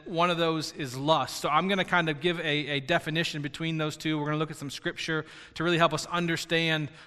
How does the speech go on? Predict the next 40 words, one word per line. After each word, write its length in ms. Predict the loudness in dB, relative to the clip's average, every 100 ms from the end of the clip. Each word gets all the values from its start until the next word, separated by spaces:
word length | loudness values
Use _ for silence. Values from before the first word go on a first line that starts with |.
| -6
what 300 | 2 4 4
exactly 840 | 0 0 4 4 2 0 2 2
lust 460 | 2 2 2 0 0
is 400 | 2 0 -2 -6
when 120 | -6
we 160 | -4 -8 -8
are 80 | -4
talking 460 | 4 4 4 -6
about 260 | -2 0 -2
it. 100 | -4
So, 200 | 0 0 -2 -18 -4
uh, 280 | 0 0 0
this 120 | -6 2
morning 280 | 4 6
I 40 | 6
wanna 140 | 4
do 120 | 4
a 20 | 2
little 160 | 2
bit 80 | 2
of 80 | 4
an 80 | 2
activity 420 | 2 -2 0 -2
with 180 | -2 -4
you 80 |
guys, 280 | 2 2 2
if 80 | -6
we 100 | -8
can. 320 | -6 -6 -6 -12 -20 -4
Uh, 140 | -2 0
so 180 | 0 0
if 80 |
I 240 | 4 6 6
were 160 | 4
to 80 | 0
say, 440 | 0 2 4 2 0
based 420 | 2 2 2 0
on 120 | 0
your 120 | 0
desires, 800 | -2 2 4 6 4 2 -2 -8